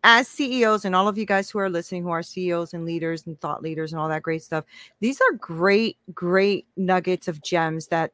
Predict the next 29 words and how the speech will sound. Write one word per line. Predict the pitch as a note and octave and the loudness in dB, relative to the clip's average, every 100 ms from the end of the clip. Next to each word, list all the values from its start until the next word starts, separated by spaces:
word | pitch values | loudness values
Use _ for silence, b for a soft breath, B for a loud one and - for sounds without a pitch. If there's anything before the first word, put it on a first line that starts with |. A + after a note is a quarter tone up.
| F3 | -4
that | E3 C#3+ | -2 -2
Tom | - E3+ E3 | -2 -4 -4
is | D#3+ | -4
dropping | E3+ D#3+ E3+ F3 | 0 0 0 -4
here. | E3+ D#3+ B B B | -4 -6 B B B
And, | - G#3 G3+ G3+ | 2 4 4 4
um, | G3 G3 F#3 F3+ F#3 - | 6 8 8 4 0 -6
Tom, | - C#4+ A#3+ | 4 6 6
thank | D#4 E4+ | 2 0
you | F4+ | 2
so | F4 - B3 | 2 2 4
much | A#3+ A#3 - | 4 0 0
for | G#3+ | 0
being | F#3+ G3+ G3+ | 2 0 0
on | G#3 | -2
Straight | - G#3 G3+ | 0 -2 2
Talk | G#3+ G3 | 2 2
because | G3+ F#3+ F#3 | 0 -6 -6
these | D4 | -6
are | |
the | D#4+ | -4
kind | C#4+ | -2
of | A#3+ | -2
conversations | A#3+ F#3+ F#3+ G3 G3+ F#3 | -2 -2 -2 -4 -4 -2
I | E3+ | 0
like | F3 F3+ | 0 -2
to | F#3 | -6
have | E3 F#3 - | -2 -2 -2
'cause | F3+ | -8